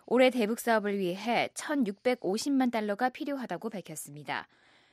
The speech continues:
올해 예산은 지난해 천팔백만 달러를 책정했던 것에 비해 팔 퍼센트 감소했습니다.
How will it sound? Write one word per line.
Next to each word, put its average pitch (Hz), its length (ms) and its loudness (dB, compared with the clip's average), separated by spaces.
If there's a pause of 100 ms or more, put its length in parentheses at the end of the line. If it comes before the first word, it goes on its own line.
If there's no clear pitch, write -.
(200)
올해 240 260 6
예산은 240 380 2
지난해 254 380 2
천팔백만 302 640 -2
달러를 233 340 0
책정했던 254 600 -2
것에 175 240 -8
비해 156 520 -4
팔 - 220 -2
퍼센트 240 400 -4
감소했습니다. 151 840 -4